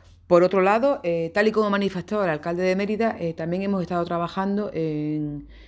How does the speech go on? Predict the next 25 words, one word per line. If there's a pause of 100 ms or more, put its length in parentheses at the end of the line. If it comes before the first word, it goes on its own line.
(160)
en
la
forma
de,
de,
de
agilizar (520)
la,
las
distintas
ayudas
que
el
ayuntamiento,
la
administración
local, (120)
va
a
sacar
para
el
sector
del
comercio